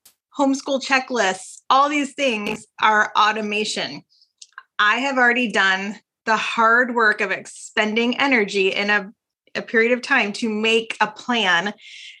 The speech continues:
And then that creates a system, and we just run on the system in our daily lives that we've already created. I was like, "Oh my gosh, I bring automation into my life all the time."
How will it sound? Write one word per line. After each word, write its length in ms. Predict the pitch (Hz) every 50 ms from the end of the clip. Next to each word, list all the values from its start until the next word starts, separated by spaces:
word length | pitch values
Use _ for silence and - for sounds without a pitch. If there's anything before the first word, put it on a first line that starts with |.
| - -
And 200 | 240 240 247 262
then 580 | 254 254 254 254 254 247 247 254 - - - _ _ - 247 - _ _ _ _ _ _ _ -
that 220 | - 220 214 - -
creates 300 | - 269 233 233 233 247
a 60 | 247
system, 720 | 240 - - 294 262 - - - 190 185 170 185 214 233 - - - - _ - -
and 760 | - 240 233 233 233 226 220 220 220 220 220 220 220 - - - -
we 120 | 220 233 226
just 160 | 240 226 233
run 200 | 214 220 214 214
on 140 | 220 220 208
the 80 | 202
system 420 | 196 - 277 277 - - 208 196 196
in 80 | 190
our 120 | 185 175 185
daily 300 | 185 208 202 196 190 185
lives 400 | 196 220 214 170 160 170 165 -
that 80 | -
we've 120 | 185 190 190
already 280 | 190 185 180 185 180
created. 460 | - - 233 311 349 214 156 113 98 - _ _ _ _ _ _ _ _ -
I 40 | 277
was 100 | 285 277
like, 100 | 339 -
"Oh 80 | - 339
my 140 | 370 415 392 427 508 539
gosh, 220 | 440 247 - - - -
I 140 | - 277 349
bring 280 | 302 330 349 349 359 -
automation 540 | 277 320 320 285 285 302 381 381 - 302 240
into 220 | 208 254 262 269
my 180 | 262 262 247 247
life 340 | 269 294 269 269 269 269 - - -
all 500 | 214 220 226 240 247 247 262 277 277 - _ _ _ -
the 140 | 233 226 220
time." 520 | 226 - 269 330 359 226 170 160 170 -